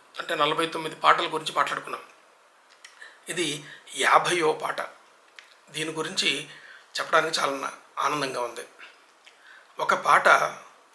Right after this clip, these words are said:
ఆ రోజుల్లో యువతరాన్ని వెంటాడి, "వినండి, వినండి" అని చెప్పి మరీ మరీ వినేటట్టుగా చేసినటువంటి పాట ఒకటి ఉంది. అది పంతొమ్మిది వందల డెబ్భై తొమ్మిదిలో "రావణుడే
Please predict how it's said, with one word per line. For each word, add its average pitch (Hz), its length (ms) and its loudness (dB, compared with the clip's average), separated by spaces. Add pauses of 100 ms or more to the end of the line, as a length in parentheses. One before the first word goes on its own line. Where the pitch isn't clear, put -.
(480)
ఆ 147 100 4
రోజుల్లో 196 420 6
యువతరాన్ని 175 720 6
వెంటాడి, 143 560 4 (580)
"వినండి, 160 380 0
వినండి" 151 340 0
అని 135 200 0
చెప్పి - 480 -10 (1200)
మరీ 214 220 2
మరీ 165 360 0
వినేటట్టుగా 160 560 -2
చేసినటువంటి - 580 -6
పాట 143 220 0
ఒకటి - 200 -10
ఉంది. - 240 -14 (1160)
అది 185 100 -12
పంతొమ్మిది 175 400 -2
వందల 156 120 2
డెబ్భై 175 280 -2
తొమ్మిదిలో 151 640 -6 (480)
"రావణుడే 170 800 4